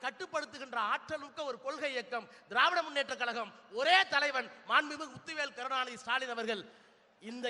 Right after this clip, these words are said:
இயக்கத்தை, இந்த தலைவனை போற்றி பாதுகாப்பதற்கு இளைஞர் படை இருக்கிறது. அந்த படையினுடைய தலைவராக ஆரியர் இளவர் நம்முடைய உதயநிதி ஸ்டாலின் அவர்கள் இருக்கிறார். ஒன்றை சொல்லி முடிக்கிறேன், அந்த இந்து மத தேசியம் எங்களுக்கு தேவையில்லை. எங்களுக்கு திராவிட தேசியம்,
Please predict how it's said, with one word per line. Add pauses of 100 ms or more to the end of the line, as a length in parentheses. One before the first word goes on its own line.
இயக்கத்தை, (180)
இந்த
தலைவனை (280)
போற்றி (120)
பாதுகாப்பதற்கு (420)
இளைஞர்
படை
இருக்கிறது. (340)
அந்த (160)
படையினுடைய (100)
தலைவராக (400)
ஆரியர்
இளவர் (360)
நம்முடைய (340)
உதயநிதி
ஸ்டாலின்
அவர்கள்
இருக்கிறார். (500)
ஒன்றை
சொல்லி
முடிக்கிறேன், (880)
அந்த (160)
இந்து
மத
தேசியம்
எங்களுக்கு
தேவையில்லை. (300)
எங்களுக்கு
திராவிட (100)
தேசியம்,